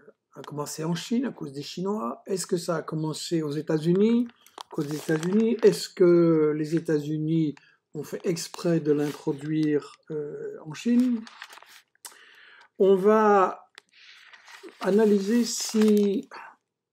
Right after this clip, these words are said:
de quoi les États-Unis sont capables moralement et ce qu'ils ont fait par rapport à des armes chimiques et bactériologiques dans le passé. On va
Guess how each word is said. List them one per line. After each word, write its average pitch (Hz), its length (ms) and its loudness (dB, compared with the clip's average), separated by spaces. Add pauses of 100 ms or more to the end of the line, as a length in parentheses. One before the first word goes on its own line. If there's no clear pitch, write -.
(120)
de 175 140 2
quoi 240 180 4
les 196 180 4
États-Unis 175 400 0
sont 175 220 -4
capables 170 560 -4
moralement 160 880 -2
et 160 120 -4
ce - 200 -14
qu'ils 147 260 -10
ont 156 100 -6
fait 247 320 -2
par 165 100 -10
rapport 151 340 -6
à 143 40 -2
des 135 200 -4
armes 143 180 -6
chimiques 151 400 -8
et 139 60 -8
bactériologiques 139 840 -4
dans 139 160 -4
le 131 100 -6
passé. 196 400 -6 (1300)
On 196 80 -2
va 214 460 0